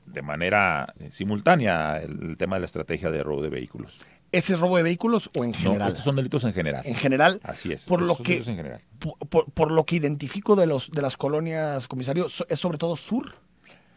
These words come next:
Speaker 2: poniente de, de, de, de Zapopan, es más o menos como la zona donde, donde se detectan mayores
Speaker 1: Exactamente.
Speaker 2: delitos, ¿no?
Speaker 1: Sí,
Speaker 2: Y la
Speaker 1: más
Speaker 2: cabecera.
Speaker 1: Sí, sí, sí, sí. El, el, el, el...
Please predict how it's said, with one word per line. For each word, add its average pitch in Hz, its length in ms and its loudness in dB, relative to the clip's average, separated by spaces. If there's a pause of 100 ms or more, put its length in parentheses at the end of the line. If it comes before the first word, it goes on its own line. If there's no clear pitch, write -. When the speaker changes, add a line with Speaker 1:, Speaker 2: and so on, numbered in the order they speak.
(720)
Speaker 2:
poniente 175 680 8
de, 127 440 4
de, 123 380 0
de, 127 320 0
de 135 160 -2
Zapopan, 123 500 -2
es 131 240 -4
más 156 300 -4
o 156 60 0
menos 151 340 -2
como 123 180 -4
la 117 140 -2
zona 139 320 -4
donde, 117 340 -4
donde 120 200 -6
se 120 100 -4
detectan 120 360 -4
mayores 131 200 4
Speaker 1:
Exactamente. 196 500 4
Speaker 2:
delitos, 101 180 -6
¿no? 175 120 0
Speaker 1:
Sí, 196 80 4
Speaker 2:
Y 202 80 6
la 156 120 10
Speaker 1:
más 156 80 4
Speaker 2:
cabecera. 151 520 6
Speaker 1:
Sí, 226 240 2 (100)
sí, 180 200 2
sí, 175 40 0
sí. 185 200 0
El, 156 80 2
el, 160 500 0
el, 156 460 -6
el... 147 640 -8